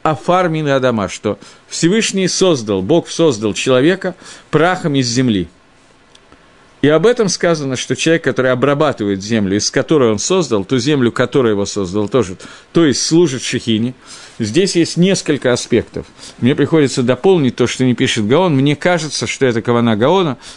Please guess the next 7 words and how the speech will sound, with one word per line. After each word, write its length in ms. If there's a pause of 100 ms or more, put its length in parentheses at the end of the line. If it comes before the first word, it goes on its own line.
поскольку 460
Гаон 360
очень 400 (260)
коротко 420
этот 200
комментарий 480
написал. 500